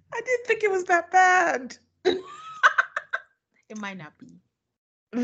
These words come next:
Speaker 2: I'm, I'm
Speaker 1: Then
Speaker 2: gonna
Speaker 1: we
Speaker 2: do better. <laughs>
Speaker 1: You don't have to, you know? Come as you are. Um, <laughs> um, then we go back to Mark and Lindsay.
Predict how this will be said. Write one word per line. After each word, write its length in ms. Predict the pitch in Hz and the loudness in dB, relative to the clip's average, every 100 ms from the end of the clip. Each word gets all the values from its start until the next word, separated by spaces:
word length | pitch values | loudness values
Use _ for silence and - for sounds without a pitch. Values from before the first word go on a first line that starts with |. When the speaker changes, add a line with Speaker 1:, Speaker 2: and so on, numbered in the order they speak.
| 240 - - - - | -4 -8 -20 -20 -12
Speaker 2:
I'm, 0 | |
I'm 160 | 220 - 196 254 | -12 -6 0 2
Speaker 1:
Then 20 | |
Speaker 2:
gonna 200 | 294 233 | 4 2
Speaker 1:
we 120 | 214 | 0
Speaker 2:
do 60 | 190 | -2
better. 400 | - 165 156 185 _ _ _ - | -6 -14 -14 -18 _ _ _ -12
<laughs> 40 | 277 _ 285 - - - - - _ _ _ _ _ - | -12 _ -14 -14 -16 -18 -18 -20 _ _ _ _ _ -10
Speaker 1:
You 140 | 254 | -2
don't 180 | 453 494 440 | 2 2 0
have 80 | 466 | -4
to, 240 | 202 143 | -8 -6
you 80 | 165 | -4
know? 240 | 214 320 - | -4 -6 -6
Come 180 | - 370 | 2 4
as 180 | 392 370 | 4 6
you 140 | 349 | 4
are. 220 | 202 - 190 185 - | 4 -2 -10 -14 -2
Um, 400 | 262 240 240 294 - | 2 4 2 -2 -6
<laughs> 60 | 185 190 - - _ _ _ _ _ _ _ _ _ _ - 523 466 - - - - _ | -10 -10 -18 -20 _ _ _ _ _ _ _ _ _ _ -14 -12 -12 -16 -20 -20 -20 _
um, 560 | 240 240 233 233 233 226 - - | 0 0 0 -6 -12 -16 -20 -8
then 240 | 214 311 | 0 0
we 100 | 403 | 0
go 140 | 311 226 | -2 -2
back 280 | 175 156 - | -2 -2 -6
to 80 | |
Mark 280 | 208 185 185 | -8 -8 -8
and 120 | 180 | -10
Lindsay. 680 | 156 147 156 147 143 147 160 | -10 -14 -14 -14 -12 -12 -14